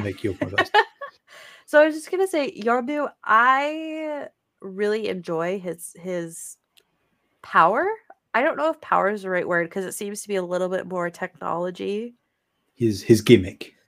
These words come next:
Speaker 2: Yeah.
Speaker 1: Yeah.
Speaker 2: His whole thing with the arrow. I think that's so interesting. He was really strong.
Speaker 1: Mm-hmm.
Speaker 2: Like, really,
Speaker 1: Overpowered,
Speaker 2: really
Speaker 1: some might say.
Speaker 2: strong. Yeah. Is that why he had to die? Probably. That's what happens
Speaker 1: No,
Speaker 2: with overpowered
Speaker 1: but, I mean,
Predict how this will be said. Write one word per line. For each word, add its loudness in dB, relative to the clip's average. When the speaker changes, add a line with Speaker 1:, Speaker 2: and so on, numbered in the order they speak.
Speaker 2:
Yeah. 2
Speaker 1:
Yeah. -4
Speaker 2:
His -2
whole 0
thing -4
with -8
the -4
arrow. -2
I -2
think -2
that's 0
so 0
interesting. -6
He -2
was 2
really -2
strong. -4
Speaker 1:
Mm-hmm. 4
Speaker 2:
Like, -4
really, 12
Speaker 1:
Overpowered, 6
Speaker 2:
really 2
Speaker 1:
some -6
might -2
say. -6
Speaker 2:
strong. -12
Yeah. 0
Is -6
that -2
why -2
he -8
had -8
to -14
die? -8
Probably. -16
That's -18
what -8
happens 4
Speaker 1:
No, 10
Speaker 2:
with -4
overpowered 0
Speaker 1:
but, 4
I 6
mean, 8